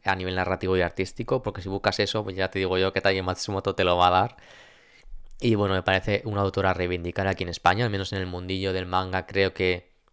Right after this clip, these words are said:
no se habla tanto de él o no se le reconoce tanto. Es posible que en otros ámbitos sí, en el ámbito del cómic europeo quizás pues sí que se le, se hable más de él, pero en,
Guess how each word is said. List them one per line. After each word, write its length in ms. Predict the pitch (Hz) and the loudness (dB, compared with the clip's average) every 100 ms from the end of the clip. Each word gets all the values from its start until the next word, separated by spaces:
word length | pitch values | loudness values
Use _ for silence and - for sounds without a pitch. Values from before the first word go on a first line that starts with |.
| - | -12
no 180 | 104 107 | -6 -2
se 140 | 113 | 0
habla 160 | 104 101 | 0 2
tanto 360 | 98 95 98 | 0 0 0
de 200 | 90 90 | 2 2
él 100 | 98 | 0
o 40 | 95 | -2
no 80 | 92 | -4
se 160 | - | -6
le 40 | 95 | -4
reconoce 520 | 95 - 90 - 92 | -4 -4 -8 -8 -4
tanto. 500 | 90 92 - 139 156 _ _ _ - - _ - - | -4 -4 -4 -6 -6 _ _ _ -20 -20 _ -20 -18
Es 100 | - | -4
posible 340 | - 117 104 101 | -2 2 2 2
que 160 | 98 - _ - | 0 -6 _ -8
en 140 | 104 | -4
otros 240 | 98 98 98 | -2 -2 -2
ámbitos 400 | 92 92 87 - | -4 -4 -4 0
sí, 180 | 92 | 0
en 100 | 113 | 2
el 100 | 95 | 2
ámbito 260 | 90 90 92 | 2 2 0
del 140 | 87 | -2
cómic 260 | 92 92 90 | -2 -6 -4
europeo 420 | 92 92 - 107 | -4 -4 -2 -2
quizás 320 | 107 - 92 | -2 -6 -6
pues 300 | - 92 - _ _ _ _ - | -6 -10 -10 _ _ _ _ -20
sí 220 | - 107 | -6 -6
que 280 | 101 95 90 | 0 0 0
se 140 | - 95 | 0 -2
le, 420 | 90 90 90 90 - - - - _ _ - - | 0 0 -2 -6 -20 -20 -20 -20 _ _ -18 -10
se 180 | - 95 | 0 2
hable 160 | 92 | 2
más 200 | 92 90 | 0 0
de 140 | 90 92 | 0 0
él, 120 | 120 | 0
pero 220 | 101 95 | 0 0
en, 260 | 92 92 | -2 -6